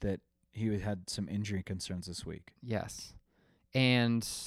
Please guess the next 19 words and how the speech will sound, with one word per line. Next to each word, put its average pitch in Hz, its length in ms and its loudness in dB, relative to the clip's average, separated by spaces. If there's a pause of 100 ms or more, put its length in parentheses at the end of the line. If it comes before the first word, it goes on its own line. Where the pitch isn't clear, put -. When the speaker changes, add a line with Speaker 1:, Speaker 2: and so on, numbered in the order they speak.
(120)
Speaker 2:
in 123 140 2
that 110 220 4
game, 117 340 6
there's 107 320 2
weather 110 400 8
concerns 98 500 0
now, 92 240 0
too. 95 260 4
It's - 120 -6
supposed 107 260 4
to - 60 -4
be 98 320 4 (200)
very 120 400 8
rainy 113 600 4 (260)
in 110 220 0
Cleveland, 104 640 2 (480)
so - 180 0
that's 95 240 2
gonna 113 240 4